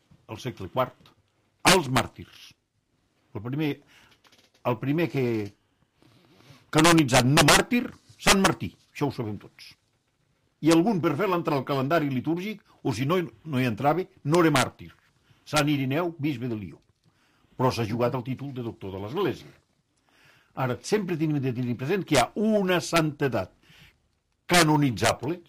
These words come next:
perquè es vegi, perquè els fidels siguin els seus intercessors, s'hi encomanin, i una altra santedat que pot ser la dels nostres pares, que deuen gaudir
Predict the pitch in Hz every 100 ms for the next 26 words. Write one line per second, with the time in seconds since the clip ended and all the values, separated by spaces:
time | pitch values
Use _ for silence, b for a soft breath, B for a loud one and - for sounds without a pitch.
0 | _ _ - 120 104 - 87 82 143 123
1 | 107 180 - - b b b b b b
2 | b b _ _ _ _ _ _ 139 139
3 | - 151 - 143 143 143 123 98 - -
4 | - 143 135 123 113 - 110 92 104 113
5 | 110 - 113 - 156 135 - - - -
6 | _ _ b b - 123 127 117 - 113
7 | 156 196 180 185 233 226 b b - 131
8 | 160 180 165 147 156 139 127 147 139 -
9 | _ b b b _ _ _ _ _ _
10 | _ _ _ _ 151 160 170 - 156 107
11 | B B B B _ _ 147 139 113 160
12 | 156 - 131 - 175 113 - - _ _
13 | _ _ _ 135 151 156 143 139 135 131